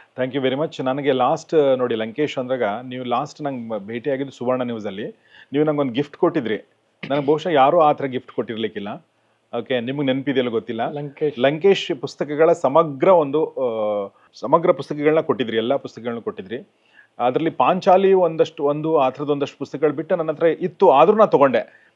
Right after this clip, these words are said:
Speaker 1: Because ಮ-, ಮನೇಲಿ ನಮ್ಮ ಅಪ್-, ತಂದೆಗೂ ಕೊಡ್ಬೋದು, ನಾನು ಇಟ್ಕೊಳ್ಬೋದು ಅಂತೇಳಿ.
Speaker 2: ಯಾವ ಥರ ಗೊತ್ತಾ?
Speaker 1: ಹ್ಮ್, ಹ್ಮ್.
Speaker 2: ಪುಸ್ತಕಗಳು,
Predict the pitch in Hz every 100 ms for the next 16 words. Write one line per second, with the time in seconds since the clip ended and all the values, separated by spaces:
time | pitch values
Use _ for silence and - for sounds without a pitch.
0 | 147 151 214 160 135 135 139 180 185 175
1 | 160 139 135 127 - _ - 139 165 180
2 | 165 147 139 131 127 123 151 - - 123
3 | 117 110 107 110 117 - _ _ _ _
4 | 95 233 269 196 175 147 - 147 131 135
5 | 131 120 143 185 190 185 175 160 175